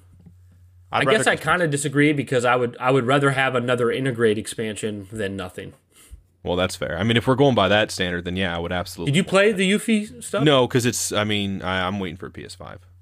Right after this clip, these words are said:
Speaker 1: Uh, that's when
Speaker 2: Okay,
Speaker 1: I'll
Speaker 2: yeah,
Speaker 1: play
Speaker 2: 'cause
Speaker 1: it.
Speaker 2: it, oh, you
Speaker 1: Or
Speaker 2: have
Speaker 1: if it
Speaker 2: to get
Speaker 1: comes
Speaker 2: on
Speaker 1: to
Speaker 2: P S five,
Speaker 1: Xbox,
Speaker 2: right.
Speaker 1: but yeah.
Speaker 2: 'Cause to me, it was, uh, it was really good. It felt like, it felt like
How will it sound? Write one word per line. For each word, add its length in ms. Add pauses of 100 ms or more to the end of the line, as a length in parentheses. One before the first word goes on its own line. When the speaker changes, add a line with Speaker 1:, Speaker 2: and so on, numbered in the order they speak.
Speaker 1:
Uh, 80
that's 180
when 80
Speaker 2:
Okay, 100
Speaker 1:
I'll 40
Speaker 2:
yeah, 140
Speaker 1:
play 40
Speaker 2:
'cause 120
Speaker 1:
it. 80
Speaker 2:
it, 60
oh, 100
you 80
Speaker 1:
Or 80
Speaker 2:
have 60
Speaker 1:
if 60
it 40
Speaker 2:
to 40
get 100
Speaker 1:
comes 100
Speaker 2:
on 20
Speaker 1:
to 60
Speaker 2:
P 60
S 120
five, 180
Speaker 1:
Xbox, 100
Speaker 2:
right. 80
Speaker 1:
but 100
yeah. 180 (580)
Speaker 2:
'Cause 160
to 80
me, 140
it 100
was, 160
uh, 100
it 60
was 120
really 160
good. 220
It 200
felt 180
like, 260
it 120
felt 180
like 260